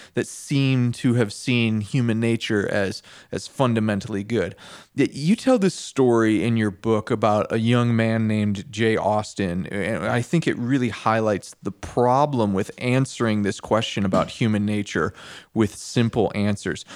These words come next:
Could you, could you share a bit about that story and what you thought that that story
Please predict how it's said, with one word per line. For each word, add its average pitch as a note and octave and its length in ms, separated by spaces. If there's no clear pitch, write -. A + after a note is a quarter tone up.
Could B2+ 200
you, F3+ 300
could D#3+ 180
you A3 60
share C#3+ 280
a B2+ 40
bit A#2+ 300
about A2+ 320
that - 180
story A2+ 480
and A2+ 240
what B2+ 200
you B2+ 180
thought - 500
that G#2+ 140
that G#2+ 180
story G#2+ 380